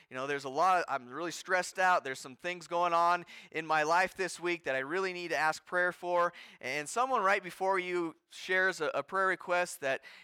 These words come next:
you know, their, their mom or their dad has been in the hospital all week, they just recently lost their job, and so they don't even know if they can make ends meet at the end of the month to pay their bills, and then it's your turn, right?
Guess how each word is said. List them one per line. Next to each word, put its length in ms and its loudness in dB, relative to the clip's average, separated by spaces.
you 60 -12
know, 120 -2
their, 240 -2
their 140 -4
mom 500 2
or 80 -2
their 140 -4
dad 260 2
has 140 0
been 180 -6
in 100 -8
the 100 -2
hospital 500 -2
all 260 0
week, 380 -8
they 140 -8
just 400 -4
recently 480 -6
lost 400 2
their 180 0
job, 560 2
and 140 -10
so 120 -10
they 140 -2
don't 240 -2
even 260 -6
know 160 -4
if 80 -8
they 120 -12
can 180 -16
make 300 -8
ends 360 -6
meet 240 -6
at 140 -4
the 180 -8
end 160 -4
of 80 -8
the 80 -2
month 360 -4
to 100 -18
pay 260 -6
their 160 -2
bills, 460 0
and 100 -12
then 140 -4
it's 260 -10
your 180 0
turn, 380 -4
right? 400 -2